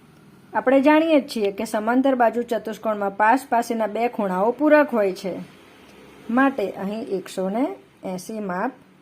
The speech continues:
આવશે, એકસો એંસી અંશ. દાખલા નંબર બે, એમાં અહીં એક આકૃતિ આપેલી છે અને કહ્યું છે કે સમાંતર બાજુ ચતુષ્કોણમાં એક્સ, વાય, ઝેડના મૂલ્યો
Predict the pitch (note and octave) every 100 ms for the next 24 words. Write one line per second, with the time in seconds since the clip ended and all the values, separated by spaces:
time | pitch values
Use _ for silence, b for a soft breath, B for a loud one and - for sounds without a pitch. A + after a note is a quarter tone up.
0 | _ _ - F#3 F3+ - C#4+ - _ -
1 | _ - - - - G#3 - B3 - G3
2 | F3+ B3+ D#4+ - - A3+ F#3 - - -
3 | - - - - - - _ _ _ -
4 | _ _ - - _ _ _ _ _ _
5 | _ _ _ _ _ _ _ _ _ _
6 | _ - G3+ G#3+ B3 B3+ A#3 G3+ G3+ G3
7 | G3 G#3 D4+ - _ _ _ _ _ _
8 | _ - G#3+ A#3 A#3+ B3 A#3+ - G#3 A3+
9 | B3+ C#4+ A#3+ F#3 F#3+ F#3+ F#3+ A#3+ D4 -
10 | _ _ _ _ G#3 A3 A#3 A#3 B3 C#4+
11 | C#4 A3+ G#3 A#3+ D4 C#4 G#3+ G#3 B3 C4+
12 | C#4 A#3+ G#3 G#3+ G3+ G#3 G3+ G#3+ G#3+ A#3
13 | A3+ G#3 B3 B3+ F#3+ G3+ A3 F#3+ F#3 E3+
14 | G#3+ A3+ F#3+ F3+ G#3 F4